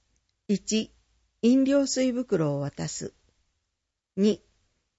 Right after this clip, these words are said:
給水車の蛇口から直接給水。三、給水車へ水を補充。写真終わり。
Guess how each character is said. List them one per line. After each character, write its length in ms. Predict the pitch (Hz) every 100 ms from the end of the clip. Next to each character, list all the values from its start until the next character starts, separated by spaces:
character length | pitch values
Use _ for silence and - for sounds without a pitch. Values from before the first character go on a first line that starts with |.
| _
給 220 | - 285 294
水 320 | - 285 277
車 160 | 214
の 140 | 175 156
蛇 240 | 160 180
口 240 | 208 - -
か 140 | 190
ら 80 | 180
直 240 | 175 190 -
接 340 | 240 226 -
給 220 | - 202
水。 340 | 190 - 151 - _ _ _ _ _ _ _ _
三、 340 | - 208 208 - _ _ _ _ _ _ _
給 200 | 262 269
水 300 | 262 262 254
車 200 | - 185
へ 240 | 160 - -
水 340 | 175 180 220
を 160 | 220 202
補 220 | - 165
充。 320 | - 147 - _ _ _ _ _ _ _ _ _ -
写 80 | 175
真 340 | - 196 185
終 120 | 170
わ 120 | 160 151
り。 200 | -